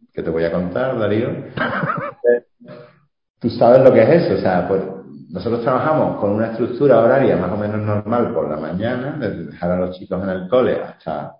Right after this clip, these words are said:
la hora de comer, y luego por la tarde es sálvese quien pueda, o sea, entonces tenemos que trabajar, ahí ya prácticamente es con el móvil en la mano, pues vas recordando cosas o dibujando alguna cosita o mandando audio, escuchándolo.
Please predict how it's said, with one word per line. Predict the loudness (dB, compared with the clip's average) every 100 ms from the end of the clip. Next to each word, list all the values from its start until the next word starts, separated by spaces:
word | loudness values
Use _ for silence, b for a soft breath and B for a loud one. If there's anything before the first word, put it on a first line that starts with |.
| _
la | -14
hora | -8
de | -4 -4
comer, | -4 -4 -6 -12 b b b -6
y |
luego | -2 0 0
por | -2
la | -2
tarde | 0 0 2 2 2
es | -2 -6 -14 _
sálvese | -6 -2 0 0 -2
quien | -4 -6 -4
pueda, | -2 -2 -4 -10
o | -10
sea, | -10 -10 -16 b b b b _ _
entonces | -10 -4 -2
tenemos | 0 -2 0
que | 2
trabajar, | 4 4 2 2 -2
ahí | -2 0 2
ya | 4 4
prácticamente | 0 0 0 0 0 2 2
es | 0 -6 -14 -20 _ -6
con | -4 -2
el |
móvil | 2 4 4
en | 4
la | 2
mano, | 0 0 -2
pues | -2 0
vas | 0 -2 -8 -16 -20 -10
recordando | -6 -2 -2 -2 -2 -2 0
cosas | 2 0 0 0
o | 2 2
dibujando | 2 0 0 -2
alguna | -2 -2 -4
cosita | -4 -6 -6 -2 0 2
o | 4 4 2 0
mandando | -2 -2 -2 -2 -2 0 0
audio, | 2 2 4 4 4
escuchándolo. | 0 -6 -8 -8 -6 -4 -2 0 0 -4